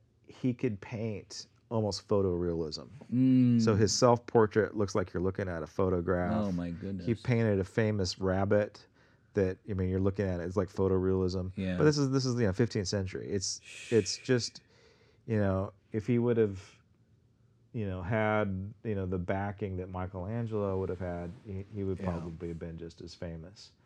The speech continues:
Speaker 1: But he did a lot of engravings, so he started cranking these engravings out. And then there's his little symbol down there, his little icon, A with the D inside of it. So if you ever see one of those, don't throw it away.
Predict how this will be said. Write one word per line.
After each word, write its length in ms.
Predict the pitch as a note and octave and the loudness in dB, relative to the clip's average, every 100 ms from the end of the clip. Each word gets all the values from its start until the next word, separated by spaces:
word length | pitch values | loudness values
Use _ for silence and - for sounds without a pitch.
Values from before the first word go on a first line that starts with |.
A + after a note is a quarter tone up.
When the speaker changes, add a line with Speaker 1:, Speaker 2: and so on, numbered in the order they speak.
| _ _ _ _ _ _ - - | _ _ _ _ _ _ -20 -8
Speaker 1:
But 300 | G2 F#2+ - | -4 -4 -6
he 140 | A#2 A2+ | -8 -4
did 160 | D#3 | -2
a 40 | C#3 | 0
lot 220 | G#2+ G#2 | 0 0
of 140 | F#2 | 0
engravings, 640 | F2 D#2+ F2 E2 D#2 D2+ D#2+ | -4 -6 -4 -4 -8 -14 -12
so 220 | - F2+ | -10 -6
he 100 | G2 | -6
started 440 | G2 A#2 G2 E2 - | -8 -6 -4 -6 -10
cranking 400 | - F2 F2+ E2+ | -10 -8 -10 -10
these 180 | D#2 | -12
engravings 640 | D#2+ D#2+ D#2+ D#2 D2 D2+ D#2+ | -12 -10 -8 -8 -10 -14 -16
out. 300 | C2 B1+ - _ _ _ _ _ _ _ _ _ - | -16 -18 -20 _ _ _ _ _ _ _ _ _ -10
And 320 | F2+ E2+ E2+ | -8 -8 -8
then 220 | E2 F2 - | -8 -10 -12
there's 280 | F#2 F2+ F2 | -8 -6 -4
his 160 | F#2 E2 | -6 -6
little 180 | F2 | -8
symbol 440 | D#2+ - E2+ D#2+ E2 D#2+ | -8 -10 -10 -8 -12 -10
down 300 | F2 E2 D#2+ | -10 -10 -10
there, 300 | D#2+ D#2+ D#2+ F#2 - | -12 -14 -14 -18 -20
his 100 | F#2 | -12
little 160 | F#2 E2 | -12 -10
icon, 500 | F2 E2+ - E2 E2 - | -10 -12 -12 -14 -14 -10
A 200 | F2 E2+ | -8 -6
with 140 | E2 | -8
the 80 | E2 | -12
D 200 | D#2 E2 | -12 -12
inside 400 | E2 E2 E2+ E2+ | -12 -12 -12 -12
of 120 | E2 | -12
it. 200 | E2 - | -14 -14
So 160 | - G2 | -6 -6
if 80 | F#2 | -2
you 80 | |
ever 140 | A#2+ G#2 | -2 -2
see 200 | - G#2+ | -2 -4
one 160 | G2 | -2
of 80 | F2+ | -2
those, 260 | F2+ F2 E2+ | 0 -2 -2
don't 220 | F2+ E2+ | -6 -6
throw 160 | E2+ E2 | -6 -6
it 60 | |
away. 320 | D#2+ D#2+ C2+ | -6 -8 -10